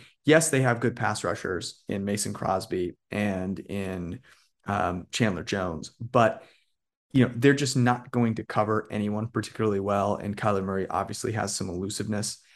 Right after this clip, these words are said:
Um, and they were embarrassed. You know, the, the Raiders lost. Were they embarrassed? I wouldn't say so. So,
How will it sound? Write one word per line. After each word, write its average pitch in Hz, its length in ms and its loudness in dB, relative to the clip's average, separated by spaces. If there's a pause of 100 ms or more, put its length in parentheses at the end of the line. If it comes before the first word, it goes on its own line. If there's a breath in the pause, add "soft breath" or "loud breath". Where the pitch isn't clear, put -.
(220 soft breath)
Um, 95 380 2
and 107 140 2
they 123 80 8
were 120 200 4
embarrassed. - 920 -4 (140)
You 107 80 0
know, 87 320 -2
the, 80 100 0
the - 160 0
Raiders 127 640 4 (280 soft breath)
lost. 104 580 2
Were 113 160 -2
they 90 140 -2
embarrassed? 120 720 2
I 110 60 -2
wouldn't 95 300 -4
say - 200 -4
so. 69 280 -4
So, 104 460 2